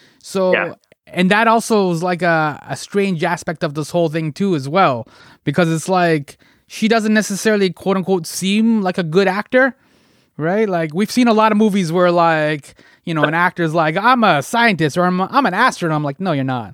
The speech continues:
Speaker 1: <laughs> Like, <laughs> you clearly can't pull this off, right? But she seemed like i-, she,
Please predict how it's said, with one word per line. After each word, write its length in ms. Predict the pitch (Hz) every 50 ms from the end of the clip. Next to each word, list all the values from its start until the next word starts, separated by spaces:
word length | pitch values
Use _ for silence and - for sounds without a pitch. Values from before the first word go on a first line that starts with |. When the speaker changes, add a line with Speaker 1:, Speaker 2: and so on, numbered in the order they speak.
| - -
Speaker 1:
<laughs> 100 | _ _
Like, 260 | - 135 151 151 151 -
<laughs> 720 | 247 220 - - - - - - - - - - - - 226 185 - - 160 - - - - - - - 208 180 - _ - - - -
you 120 | - 151 151 -
clearly 380 | - 202 220 240 233 226 226 214 170
can't 220 | 226 220 208 196 -
pull 140 | 196 196
this 200 | 170 165 160 143
off, 260 | 170 160 143 127 120 - _ _ - - - - - -
right? 340 | - 147 170 185 226 233 196 180
But 180 | 175 202 202 -
she 340 | - - - - 233 247 240
seemed 320 | - - 247 247 233 220
like 300 | 202 196 185 160 - - _ -
i-, 120 | 104 120 - _ _ - 196
she, 680 | - - - 208 214 214 208 208 202 202 202 190 -